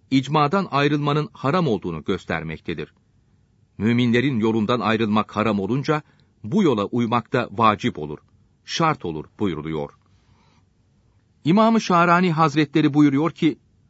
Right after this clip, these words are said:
"Tasavvuf büyükleri ve fıkıh alimleri kendilerine uyanlara şefaat ederler. Ruh teslim ederken,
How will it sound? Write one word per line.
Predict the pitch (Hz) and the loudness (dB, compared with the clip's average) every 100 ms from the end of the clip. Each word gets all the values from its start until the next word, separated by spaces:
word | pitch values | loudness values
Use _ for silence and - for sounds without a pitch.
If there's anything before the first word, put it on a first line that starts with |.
| _ | _
"Tasavvuf | - 160 190 170 202 - | 0 2 4 4 2 0
büyükleri | 160 160 - 165 156 | -2 -2 0 2 2
ve | 151 | 0
fıkıh | - 135 170 | 0 0 0
alimleri | 135 123 120 120 120 131 _ _ _ _ - | 2 2 2 2 2 0 _ _ _ _ 0
kendilerine | 156 175 175 175 175 | 2 4 4 4 2
uyanlara | 190 170 165 165 156 151 | 2 4 4 4 2 0
şefaat | - 143 147 143 | 2 2 2 2
ederler. | 101 85 80 78 78 _ _ _ _ _ _ _ _ _ _ | 0 -2 -4 -4 -8 _ _ _ _ _ _ _ _ _ _
Ruh | 120 170 - | 4 4 4
teslim | - 131 - 135 | 2 4 4 0
ederken, | 123 123 139 151 135 | 2 0 0 0 0